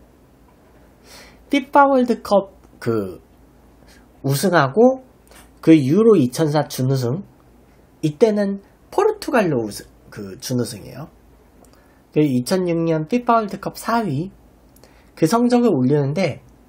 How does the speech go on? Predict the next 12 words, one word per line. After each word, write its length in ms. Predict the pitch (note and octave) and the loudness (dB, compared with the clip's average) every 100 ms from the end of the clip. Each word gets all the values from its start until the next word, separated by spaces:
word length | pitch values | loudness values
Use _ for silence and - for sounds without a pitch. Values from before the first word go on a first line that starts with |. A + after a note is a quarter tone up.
| _ _ - - _ _ - | _ _ -20 -20 _ _ -6
<clears throat> 1120 | C#3+ B2+ F#2+ _ _ _ - - _ _ - | -6 -6 -12 _ _ _ -20 -20 _ _ -6
그러니까 220 | D3+ D#3 | 0 0
호날두 480 | D#3 D#4+ F#4+ F#4+ C#4+ | 0 0 0 -2 -4
리즈 340 | C3+ B3+ - | -2 -2 -2
시절이죠. 540 | G3+ E3 D#3 G2 - E2 _ _ _ _ _ _ _ _ _ | -8 -6 -6 -6 -10 -16 _ _ _ _ _ _ _ _ _
근데 240 | - G#3+ A#3+ | -2 6 6
문제는 540 | D3+ D3+ F3 F#3+ A3+ - _ _ _ | 6 2 2 2 -4 -14 _ _ _
그러고 280 | - F#3 G3+ | 0 2 4
나서 240 | D#3 B2+ D#3+ | 0 -2 -6
첼시 360 | - B3+ C4 | -4 -2 0
감독으로 400 | B3+ A3 G#3+ F#3+ | -2 -2 -6 -4
가는데 500 | D3+ C3 C#3 G3 G3+ | -4 -2 0 0 -4